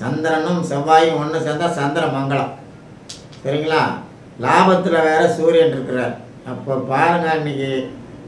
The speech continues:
ரிஷப ராசிக்கெல்லாம் திடீர்னு பாருங்க திருமண செய்தி வரும். திருமணம் நடக்காதவனுக்கெல்லாம் திருமணம் நடந்துரும். அந்த மாதிரி ஒரு பேச்சு வந்து உறுதி பண்ற லெவலுக்கு வந்துரும். அடுத்தபடியா பதினெட்டு அஞ்சு ரெண்டாயிரத்தி பத்தொம்போதுக்கு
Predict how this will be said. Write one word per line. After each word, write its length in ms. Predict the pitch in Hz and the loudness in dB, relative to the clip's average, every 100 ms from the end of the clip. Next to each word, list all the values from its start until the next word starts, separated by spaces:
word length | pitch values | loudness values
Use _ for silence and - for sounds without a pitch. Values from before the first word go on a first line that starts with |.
| - | -8
ரிஷப 320 | 120 160 160 156 | -2 2 4 4
ராசிக்கெல்லாம் 540 | 151 143 139 165 160 131 | 4 0 0 0 0 0
திடீர்னு 460 | 143 170 170 165 | 2 2 2 0
பாருங்க 260 | 147 151 151 135 | -2 -2 -4 -2
திருமண 280 | 139 151 160 151 | -4 -2 -2 -2
செய்தி 220 | 135 135 123 | 0 0 0
வரும். 240 | 120 123 - - - - - - - - - - | 0 -2 -4 -12 -18 -20 -20 -20 -20 -20 -18 -6
திருமணம் 460 | 127 156 160 156 151 | -4 -2 0 0 0
நடக்காதவனுக்கெல்லாம் 880 | 151 156 151 147 143 139 156 160 139 | -2 -2 0 0 -2 -2 -2 -2 -2
திருமணம் 380 | 139 151 147 135 | -4 -4 -4 -2
நடந்துரும். 420 | 135 127 - - - - - - - - - - - - | -4 -4 -8 -12 -18 -18 -18 -16 -16 -16 -14 -14 -14 -8
அந்த 120 | 139 147 147 | -4 -2 0
மாதிரி 260 | 170 170 156 147 143 | 2 4 6 4 2
ஒரு 140 | 135 131 123 | 2 0 0
பேச்சு 300 | 143 156 156 143 | 0 -2 -2 -2
வந்து 180 | 147 151 139 | -2 0 0
உறுதி 240 | 147 156 156 - | 0 -2 -2 -2
பண்ற 180 | 135 131 131 | -2 -2 0
லெவலுக்கு 320 | 135 143 123 135 | 0 -2 -2 -2
வந்துரும். 320 | 120 120 120 - - - - - - - - | -2 -2 -4 -8 -14 -16 -16 -16 -16 -16 -8
அடுத்தபடியா 480 | 120 165 180 165 175 175 135 | -6 2 2 4 2 2 2
பதினெட்டு 460 | 135 180 190 185 180 | 2 4 2 2 2
அஞ்சு 180 | 170 170 165 | 2 4 6
ரெண்டாயிரத்தி 580 | 156 156 170 170 - 156 151 | 6 6 4 4 2 -4 -2
பத்தொம்போதுக்கு 840 | 147 143 170 - 151 147 139 139 | -4 -2 -2 0 0 -2 -2 -6